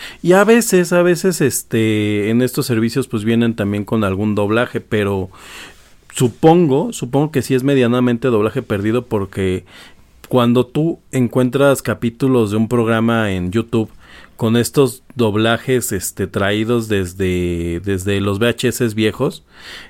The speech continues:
quiere decir que seguramente o sufrió redoblaje o de plano simplemente nunca existió una versión digital o en D V D en donde ya, ya tuviera doblaje, porque muchas veces cosas que no se estrenan aquí en México en algún servicio ahora de streaming ya antes en,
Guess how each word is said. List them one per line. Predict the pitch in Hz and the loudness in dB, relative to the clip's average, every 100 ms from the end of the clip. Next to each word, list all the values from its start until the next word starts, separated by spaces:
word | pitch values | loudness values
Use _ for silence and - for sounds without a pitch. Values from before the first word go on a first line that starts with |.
| - | -6
quiere | - 127 | 2 4
decir | 123 135 | 4 0
que | 117 131 | -2 -2
seguramente | 117 110 120 120 120 113 123 - | 0 2 4 4 2 2 0 0
o | 110 | -4
sufrió | - 113 - 131 | -4 -4 2 2
redoblaje | 151 135 101 113 123 175 | 4 2 2 2 0 0
o | |
de | 127 | 0
plano | 92 110 113 110 | 0 0 0 0
simplemente | 117 110 110 107 101 110 | -2 0 -2 -2 -2 -2
nunca | 104 101 113 | -2 -2 -2
existió | 104 - 107 - | -2 -6 -10 -4
una | 110 107 | -2 0
versión | 92 87 - 104 101 - - - - - | -2 -4 -4 -2 -4 -8 -20 -20 -20 -10
digital | 104 113 - - 110 110 117 | -4 -4 -4 -4 0 0 0
o | |
en | 98 | 0
D | 101 104 | 0 0
V | 101 | 0
D | 104 | 0
en | 127 | 0
donde | 110 92 90 | 0 -2 -2
ya, | 98 98 92 | 0 -2 -2
ya | 95 98 | -2 -4
tuviera | 110 101 101 98 | -2 -2 0 0
doblaje, | 92 101 151 127 | 0 0 0 -2
porque | - 101 113 | -6 -4 -2
muchas | 113 127 120 | 0 0 -2
veces | 110 123 113 - - - - - - | 0 0 -2 -8 -20 -20 -20 -20 -4
cosas | 135 131 143 - | 0 2 0 0
que | 117 | 0
no | 113 117 | 0 0
se | 127 | -2
estrenan | - 120 117 120 107 | -2 0 2 2 0
aquí | 95 - | -2 -2
en | 110 | 0
México | 110 107 117 - 98 95 | 0 -2 -6 -6 -2 -2
en | 90 | -2
algún | 90 95 104 104 | -2 -2 -2 -2
servicio | - 107 101 123 | -2 -4 -4 -2
ahora | 110 | 0
de | 101 | 0
streaming | - 107 101 | -2 -4 -2
ya | 98 | -2
antes | 95 110 98 | -2 -4 -4
en, | 95 87 95 | -4 -6 -8